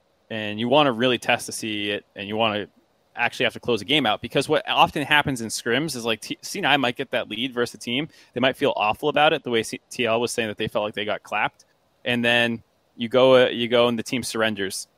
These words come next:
at, like, twenty-two minutes, and you didn't actually have to close the game out. Whereas when you get on stage, you have to actually win the game. The team will not surrender. Um, and so you're playing a good team in T L, the, probably the best team in North America except yourself.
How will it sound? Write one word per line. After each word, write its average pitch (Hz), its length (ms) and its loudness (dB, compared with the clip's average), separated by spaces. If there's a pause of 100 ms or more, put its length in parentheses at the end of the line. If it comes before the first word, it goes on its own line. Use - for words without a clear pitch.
(100)
at, 110 180 -6
like, 107 200 -6
twenty-two 107 400 -6
minutes, 98 280 -8
and 110 120 -6
you 113 40 -2
didn't 123 160 0
actually 117 200 -2
have - 340 -4
to 127 100 -10
close 107 240 -4
the - 80 -12
game 104 220 -6
out. 90 140 -6
Whereas 110 200 0
when 113 80 -6
you 107 60 -6
get 135 160 2
on 151 100 2
stage, 143 360 -2
you 117 80 -6
have - 460 -2
to - 60 -6
actually 123 300 -2
win 107 140 -4
the 101 80 -8
game. 90 200 -12 (520)
The 117 100 -6
team 147 220 -2
will 127 80 0
not 120 200 0
surrender. 98 520 -8 (420)
Um, 104 640 -4
and 110 120 -8
so 110 460 4 (1200)
you're 120 100 -2
playing 160 280 4
a 170 40 2
good 151 200 0
team 101 360 -6 (220)
in 117 120 -6
T 113 180 -4
L, 80 220 -6 (240)
the, 117 80 -14
probably 139 340 2
the 143 60 0
best 131 200 2
team 143 120 -2
in 131 80 0
North 127 180 -2
America 120 320 0
except 113 340 -4
yourself. - 460 -8